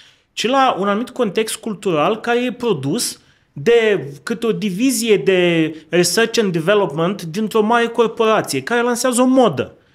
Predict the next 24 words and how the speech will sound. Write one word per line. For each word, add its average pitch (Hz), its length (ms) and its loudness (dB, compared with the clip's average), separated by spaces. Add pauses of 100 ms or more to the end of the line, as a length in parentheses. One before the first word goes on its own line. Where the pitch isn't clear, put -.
Și - 200 0
ăștia 269 280 0
îți - 100 -10
fac - 440 -2
anotimpul 247 640 -2
în 143 60 -2
care 175 180 0
trăiești 190 320 -4
tu 202 80 -6
atunci. 190 460 -6 (280)
Acum 277 340 -6
e 311 40 -2
anotimpul 233 560 -4
calculatoarelor. 240 720 -2
"Vai, 208 200 -4
ce 247 100 -8
interesant, 208 420 -6
așa 220 180 -6
e 233 40 -2
acum, 214 220 -8
hai 180 120 -6
să 196 120 -12
ne 196 80 -6
adaptăm." 180 480 -8